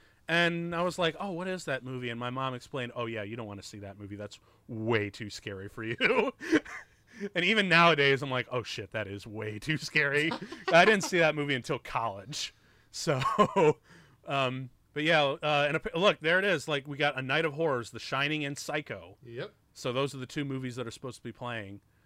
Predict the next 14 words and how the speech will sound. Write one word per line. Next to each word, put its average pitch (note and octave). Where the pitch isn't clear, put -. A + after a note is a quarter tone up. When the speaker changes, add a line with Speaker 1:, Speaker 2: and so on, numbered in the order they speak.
Speaker 1:
Um, A#2
oh, G3+
it's -
kinda D4+
weird F3
that C#3
they C#3+
didn't D#3
actually C#3
show C3+
any B2+
footage A2
of B2
Psycho B2